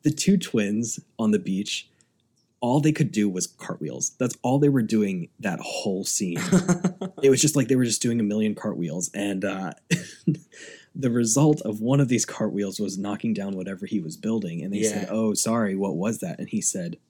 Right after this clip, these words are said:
Speaker 1: "Tunnels."
Speaker 2: Uh-huh.
Speaker 1: He didn't say a castle. He said, "Oh, they were just tunnels." So I think it's, it's a little bit off. There are a lot of things that, like,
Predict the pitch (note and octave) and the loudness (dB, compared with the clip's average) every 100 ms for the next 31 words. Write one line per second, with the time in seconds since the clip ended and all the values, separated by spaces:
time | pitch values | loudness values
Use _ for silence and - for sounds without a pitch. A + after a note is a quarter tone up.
0 | _ - - - - - - - - A2+ | _ -16 -12 -10 -10 -10 -10 -10 -10 -8
1 | G#2 G2 F#2+ G2+ C3+ - C3 C3+ C3+ B2 | -6 -4 -2 0 2 2 2 0 0 -4
2 | G#2+ - F2 G2 F#2+ F#2+ A2 A2 G2+ F#2+ | -2 -4 -4 -4 -4 -4 -2 -2 -2 -6
3 | F#2 F2 E2+ - _ - - - - - | -6 -6 -6 -8 _ -18 -16 -14 -14 -14
4 | - _ _ _ _ _ - C3 D#3 E3 | -16 _ _ _ _ _ -6 2 4 6
5 | C#3 - B2+ C3+ B2 C#3+ D#3 D#3 A#2 - | 4 0 -2 0 2 2 2 2 2 0
6 | - - F#2+ A#2 - A#2 A2+ A2 B2+ B2+ | -8 -4 -2 -2 -2 0 2 0 -2 -4
7 | B2 A2+ G2+ - F2+ F2 | -2 -2 -2 -4 -4 -4